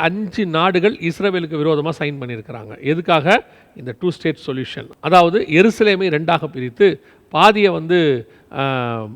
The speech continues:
பாலஸ்தீனர்களுக்கும் பாதியை இஸ்ரேல் கையிலையும் ஒப்படைக்கிறதுக்கான அந்த தீர்மானத்துல ஏறக்குறைய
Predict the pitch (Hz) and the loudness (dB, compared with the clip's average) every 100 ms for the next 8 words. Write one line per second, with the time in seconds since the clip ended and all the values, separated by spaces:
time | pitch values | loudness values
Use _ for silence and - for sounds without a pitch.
0 | - 180 190 170 156 139 131 185 151 151 | -2 2 2 0 -4 -4 -4 -8 -2 -2
1 | 160 156 139 117 _ - 151 165 214 190 | 0 0 -2 -4 _ -10 -4 2 2 2
2 | 156 151 151 127 143 127 127 113 120 127 | 0 -2 -4 -6 -6 -6 -8 -12 -10 -4
3 | 190 - _ _ - 147 196 185 196 233 | -4 -6 _ _ -12 -8 -2 -2 0 -2
4 | 208 151 131 147 196 175 143 202 240 240 | -2 -4 -4 -6 -6 -4 2 4 4 2
5 | 208 | -2